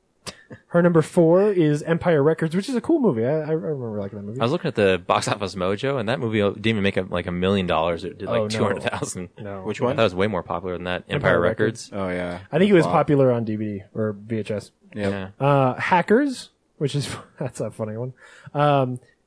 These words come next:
Speaker 1: thank you, Kendall. Number, her number two was Before Sunrise.
Speaker 3: There you go.
Speaker 1: And then, uh, her number one was Toy Story.
Speaker 2: Are they ranked?
Speaker 3: Cool.
Speaker 2: She doesn't have numbers in front of them.
Speaker 1: Uh, I'm gonna make an assumption that Toy Story is, is her favorite over Clueless.
Speaker 3: So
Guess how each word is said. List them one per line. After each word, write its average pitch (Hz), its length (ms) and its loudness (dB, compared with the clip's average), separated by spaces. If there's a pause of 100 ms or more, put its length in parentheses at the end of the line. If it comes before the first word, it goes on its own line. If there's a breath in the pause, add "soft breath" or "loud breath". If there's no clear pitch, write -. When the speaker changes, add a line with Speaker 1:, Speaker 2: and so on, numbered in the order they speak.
(200)
Speaker 1:
thank 185 200 0
you, 151 80 -2
Kendall. 190 420 4
Number, 185 320 6
her 196 120 6
number 185 180 6
two 202 260 6
was 175 140 8
Before 165 360 6
Sunrise. 190 680 4 (260)
Speaker 3:
There 127 160 0
you 123 80 2
go. 117 320 4
Speaker 1:
And 170 180 6
then, 170 320 6
uh, 160 120 6
her 165 80 0
number 180 180 4
one 180 140 6
was 175 120 0
Toy 214 180 -2
Story. 98 380 -6
Speaker 2:
Are 98 120 -2
they 131 100 0
ranked? 165 420 -6
Speaker 3:
Cool. 104 220 -14
Speaker 2:
She - 160 -10
doesn't 123 120 -4
have 98 80 -2
numbers 92 280 0
in 82 60 -10
front 85 180 -8
of 80 80 -10
them. 87 180 -8 (440)
Speaker 1:
Uh, 175 500 8
I'm 240 200 6
gonna 269 120 6
make 202 220 8
an 180 80 8
assumption 180 420 4
that 147 140 2
Toy 160 160 4
Story 139 340 4
is, 127 240 0
is 135 440 0
her 151 100 -4
favorite 131 340 2
over 110 160 0
Clueless. 101 500 -8 (600)
Speaker 3:
So 139 640 4